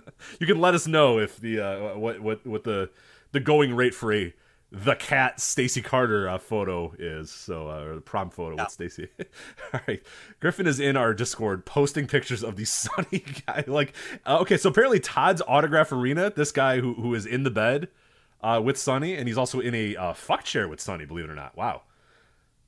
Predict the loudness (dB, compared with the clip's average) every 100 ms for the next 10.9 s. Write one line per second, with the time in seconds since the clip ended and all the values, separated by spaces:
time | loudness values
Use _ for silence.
0 | _ _ _ _ _ _ -10 -8 -10 -4
1 | 2 2 2 -2 -8 -12 _ _ -18 -18
2 | _ -14 -12 -14 -18 -20 -20 _ _ -2
3 | 0 4 4 4 2 4 2 2 0 -2
4 | -4 -4 -6 -8 -16 -12 -8 -6 -2 0
5 | 2 0 -2 -8 -12 -14 -6 -2 2 2
6 | 2 0 -4 -2 4 4 4 0 -2 -2
7 | -4 -4 -8 -10 -10 -8 -2 -2 -2 -2
8 | -2 -2 -4 -6 -10 -12 -20 -8 -4 -4
9 | -8 -10 -8 -6 -8 -8 -8 -8 -8 -10
10 | -12 -14 -14 -14 -16 -20 -20 -20